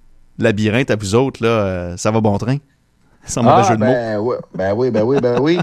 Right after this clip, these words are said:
Speaker 2: <laughs> C'est sûr que nous autres, le côté différent, c'est que c'est la largeur qu'on n'a pas, euh, pour pouvoir faire des gros, gros logos ou des, des gros dessins. À tous les ans, là, depuis qu'on le fait, on marque toujours, on essaye avec un,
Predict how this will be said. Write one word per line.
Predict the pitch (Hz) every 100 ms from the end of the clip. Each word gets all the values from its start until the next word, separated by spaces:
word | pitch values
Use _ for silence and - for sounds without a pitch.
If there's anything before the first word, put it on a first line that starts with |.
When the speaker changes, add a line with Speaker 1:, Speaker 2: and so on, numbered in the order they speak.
| -
Speaker 2:
<laughs> | _ _
C'est | 117
sûr | 147 240
que | 208
nous | 175 165
autres, | 214 233 165
le | 147 139 135 127
côté | 127 156 156 185
différent, | 185 139 151 143 196
c'est | 190
que | 135 139
c'est | -
la | 127 127
largeur | 127 113 117 143 165 160
qu'on | 127 110
n'a | 107
pas, | 101
euh, | 135 151 131 110 101 95 90 87 85 - _ _ _
pour | 92
pouvoir | - 101 104
faire | 95 127 123
des | 107 98
gros, | 98 110 135 127
gros | 113 127 123
logos | 107 92 113 127
ou | 123 107
des, | 92 95
des | 90 92
gros | 92 101 127
dessins. | 104 87 120 160 - - -
À | 101
tous | 104 226
les | 196 160 147
ans, | 180 214 214
là, | 180
depuis | 165 139 160
qu'on | 151
le | 127
fait, | 110 156
on | 156
marque | 123 120 -
toujours, | 131 143
on | 135
essaye | 113 127 127
avec | 123 113 117
un, | 107 101 95